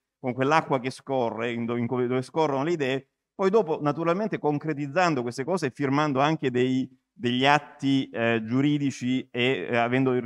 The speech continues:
rispetto di tutte le norme giudice-, giuridiche, ma avendo molto chiaro un concetto di condivisione, questo deve essere un posto esemplare.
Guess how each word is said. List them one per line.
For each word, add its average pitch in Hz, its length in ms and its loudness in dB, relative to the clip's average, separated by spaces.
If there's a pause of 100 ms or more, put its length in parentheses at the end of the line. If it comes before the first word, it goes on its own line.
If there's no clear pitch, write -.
(100)
rispetto 123 380 -4
di 131 40 -2
tutte 131 160 0
le 120 40 6
norme 123 200 4
giudice-, 123 440 -2 (220)
giuridiche, 127 540 0
ma 151 420 4 (680)
avendo 127 960 0
molto 147 560 -2
chiaro 143 580 0
un 143 240 -2
concetto 147 640 -4
di 139 300 -2
condivisione, 143 800 -2
questo 170 220 -6
deve 139 160 -4
essere 139 200 -6
un 127 200 -6
posto 139 300 -8
esemplare. 98 800 -6